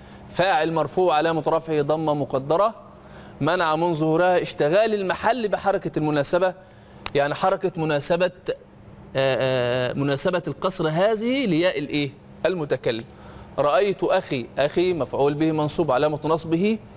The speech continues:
فتحة مقدرة منع من ظهورها اشتغال المحل بحركة المناسبة. مررت بأخي، كلمة أخي مجرورة وعلامة جرها كسرة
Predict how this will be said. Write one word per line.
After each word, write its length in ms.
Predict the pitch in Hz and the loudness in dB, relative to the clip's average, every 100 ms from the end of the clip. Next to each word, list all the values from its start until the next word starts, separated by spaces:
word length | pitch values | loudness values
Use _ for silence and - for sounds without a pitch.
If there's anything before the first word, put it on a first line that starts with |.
| - - - - | -20 -20 -18 -2
فتحة 460 | 220 220 - 185 | -2 0 0 0
مقدرة 680 | 160 175 165 151 175 226 220 - - - - - - | 0 0 0 0 2 2 0 -6 -20 -20 -20 -20 -6
منع 340 | 147 180 180 165 | -2 0 2 0
من 160 | 180 | 0
ظهورها 720 | 175 165 160 165 180 208 226 - - - - - - | 0 2 2 2 2 2 2 -2 -20 -20 -20 -12 -8
اشتغال 540 | - 143 147 185 175 | -4 -2 2 2 2
المحل 600 | 151 143 131 170 208 269 - - - - - - | 0 -2 -2 0 0 -2 -14 -20 -20 -20 -20 -8
بحركة 680 | 190 - 160 156 151 - 143 | -4 0 0 0 -4 -2 0
المناسبة. 720 | 156 143 139 135 - 156 160 - - - - - - | 0 0 0 0 0 0 0 -4 -18 -20 -20 -10 -2
مررت 360 | 143 220 - | 2 2 0
بأخي، 500 | 165 143 165 175 165 | 0 0 0 0 0
كلمة 420 | 156 - 165 151 - | -2 -2 0 0 0
أخي 260 | 151 160 151 | 0 0 0
مجرورة 600 | 139 147 147 151 151 147 - - - - - | -2 -2 0 2 0 -2 -12 -20 -20 -8 -2
وعلامة 340 | 127 151 151 | 0 0 -2
جرها 500 | 139 147 147 147 147 | -2 0 2 2 0
كسرة 480 | 135 156 - 143 | 0 -2 0 -2